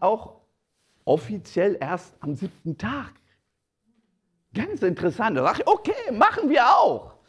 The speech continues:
Na, also, bei Kindersegnung wird der Name groß verkündigt. Und dann,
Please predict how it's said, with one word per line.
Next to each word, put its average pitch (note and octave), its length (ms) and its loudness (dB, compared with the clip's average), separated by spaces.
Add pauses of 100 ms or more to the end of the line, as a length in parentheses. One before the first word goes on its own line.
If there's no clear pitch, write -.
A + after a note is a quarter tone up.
(200)
Na, G4 480 4
also, A#3 480 4 (340)
bei A#3+ 220 6
Kindersegnung B3+ 800 2
wird G#3+ 160 2
der F3+ 100 2
Name B3+ 400 2
groß A#3+ 300 2
verkündigt. C#4 680 -2 (640)
Und C4+ 300 6 (100)
dann, C#4+ 480 4